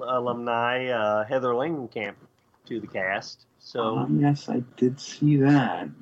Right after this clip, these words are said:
Speaker 1: Uh, looks like it's gonna be s-, an a-, anthology series.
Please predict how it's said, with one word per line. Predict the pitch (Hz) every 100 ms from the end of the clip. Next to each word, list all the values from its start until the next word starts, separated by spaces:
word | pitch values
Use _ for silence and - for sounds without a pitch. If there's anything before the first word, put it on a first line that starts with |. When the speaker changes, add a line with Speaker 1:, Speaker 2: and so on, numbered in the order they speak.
| - _ _ _ _ _ -
Speaker 1:
Uh, | 131 131 131
looks | 147 151
like | 156
it's | 131 -
gonna | 147
be | 135 135
s-, | -
an | 147 127 131 123
a-, | 127 127 127
anthology | 139 135 147 147 135 113 113
series. | 107 110 101 107 127 - -